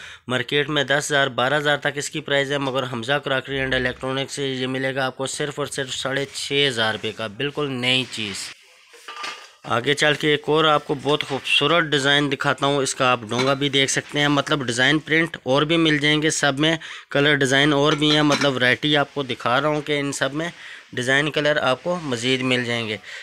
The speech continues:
फिर इसका बाउल देखें आप, बहुत खूबसूरत और बहुत, अ, ज़बरदस्त इसका स्टैंड है। इसका डिज़ाइन भी आप देख सकते हैं, बिल्कुल नया डिज़ाइन है।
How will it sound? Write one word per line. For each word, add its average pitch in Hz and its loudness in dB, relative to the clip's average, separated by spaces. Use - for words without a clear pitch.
फिर 143 -2
इसका 151 0
बाउल 127 0
देखें 156 0
आप, 147 2
बहुत 135 -2
खूबसूरत 143 -2
और 123 0
बहुत, 131 -2
अ, 135 0
ज़बरदस्त 120 0
इसका 160 -2
स्टैंड 147 0
है। 147 4
इसका 139 0
डिज़ाइन 117 0
भी 156 2
आप 151 2
देख 135 0
सकते 151 -4
हैं, 151 0
बिल्कुल 147 2
नया 120 4
डिज़ाइन 110 2
है। 101 0